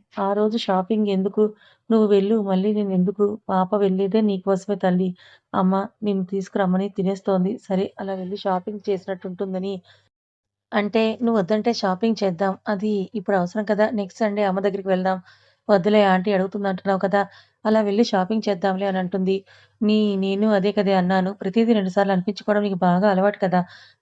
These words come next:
మా అన్నయ్య ఎవడో గాని నిన్ను బ్రతిమాలడానికే టైమ్ సరిపోతుందని కన్ను కొడుతుంది. నిన్ను రాక్షసి అని భుజం మీద కొడుతుంది. మొహం తిప్పి గ్లాస్ నుంచి బయటకు చూస్తూ, "నిజమే, ఎక్కడున్నాడు?" అని సిగ్గుపడుతూ ఉంటుంది.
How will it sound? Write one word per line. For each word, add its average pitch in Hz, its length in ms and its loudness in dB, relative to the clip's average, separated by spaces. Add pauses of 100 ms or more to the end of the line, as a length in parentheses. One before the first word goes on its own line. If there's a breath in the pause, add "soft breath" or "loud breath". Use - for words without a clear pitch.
మా 202 120 4
అన్నయ్య 190 300 4
ఎవడో 190 220 2
గాని 196 300 2 (380 loud breath)
నిన్ను 220 200 2
బ్రతిమాలడానికే 208 720 2
టైమ్ 202 260 2
సరిపోతుందని 196 600 0
కన్ను 185 240 2
కొడుతుంది. 190 480 0 (200)
నిన్ను 190 320 2
రాక్షసి 180 520 0
అని 196 200 0 (420 loud breath)
భుజం 220 300 4
మీద 226 200 4
కొడుతుంది. 185 480 4 (380 loud breath)
మొహం 190 260 6
తిప్పి 196 280 0
గ్లాస్ 185 280 2
నుంచి 190 200 -4
బయటకు 185 320 2
చూస్తూ, 185 300 0 (120)
"నిజమే, 190 300 0 (100)
ఎక్కడున్నాడు?" 190 600 0
అని 196 160 -8
సిగ్గుపడుతూ 185 580 -2
ఉంటుంది. 180 400 0